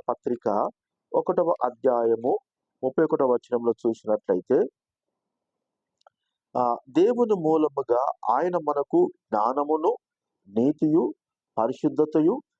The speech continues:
విమోచనము నాయను." నాలుగు విషయాలు. యేసుక్రీస్తు ప్రభు ద్వారా మనం ఏం నేర్చుకుంటున్నామంటే, మనకు జ్ఞానము, ఈ రోజులలో మరి జ్ఞానం అనేది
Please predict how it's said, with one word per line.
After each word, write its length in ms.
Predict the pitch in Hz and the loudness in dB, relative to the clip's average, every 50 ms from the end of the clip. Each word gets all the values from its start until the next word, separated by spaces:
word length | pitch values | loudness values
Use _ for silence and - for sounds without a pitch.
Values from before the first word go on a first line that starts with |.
| _ _ - 117 | _ _ -2 0
విమోచనము 680 | 127 147 160 175 175 175 165 - 175 156 156 156 165 | 0 2 2 2 0 0 0 -2 -2 -2 0 0 -2
నాయను." 640 | 180 170 - 139 127 123 117 113 113 - 131 127 117 - _ _ - | -4 -2 0 0 0 0 -2 -4 -6 -4 -2 -2 -2 -4 _ _ -2
నాలుగు 300 | 156 175 190 190 175 156 | 0 0 0 -2 -2 -4
విషయాలు. 640 | 131 123 110 - - - 98 95 - - _ - 151 | -6 -6 -8 -6 -2 0 0 0 -2 -6 _ 0 0
యేసుక్రీస్తు 640 | 196 208 - - - - 214 202 202 - - 175 - - | 0 0 0 -6 -8 -4 -4 -6 -4 -2 -2 -4 -2 -2
ప్రభు 200 | 139 131 131 135 | -4 -4 -4 -4
ద్వారా 320 | 123 127 127 123 117 117 | -2 0 0 0 2 0
మనం 380 | 123 - - _ - 120 120 117 | -2 -2 -4 _ -8 -8 -6 -6
ఏం 200 | 113 113 127 151 | -4 -4 -4 -2
నేర్చుకుంటున్నామంటే, 1200 | 156 143 139 131 - _ _ - 123 120 - 113 113 113 113 113 - - 101 - - - 151 196 - - _ _ _ _ _ _ _ _ _ - | -2 0 0 -2 -2 _ _ -10 -10 -8 -6 -6 -4 -2 -2 -4 -4 -4 -6 -6 -2 -2 0 -2 -2 -4 _ _ _ _ _ _ _ _ _ -4
మనకు 300 | 131 135 139 139 131 110 107 | -4 -2 0 -2 -2 -2 -2
జ్ఞానము, 540 | 113 139 151 165 190 208 214 202 180 139 - _ _ _ _ _ _ _ _ _ _ _ _ - | -2 -2 -2 0 0 0 0 0 -2 -4 -6 _ _ _ _ _ _ _ _ _ _ _ _ -6
ఈ 100 | 117 117 117 | -2 0 2
రోజులలో 680 | 120 135 156 143 147 143 143 139 135 135 139 165 - - _ _ _ _ _ _ _ - | 2 2 2 0 0 0 0 0 0 0 0 -2 -4 -4 _ _ _ _ _ _ _ -2
మరి 140 | 117 113 110 | -2 -2 -2
జ్ఞానం 500 | 101 - - 120 123 139 147 151 143 143 | -4 -4 -2 0 0 0 0 0 -2 -2
అనేది 380 | 139 131 131 135 - 285 - | -2 0 -2 -2 -2 -2 -4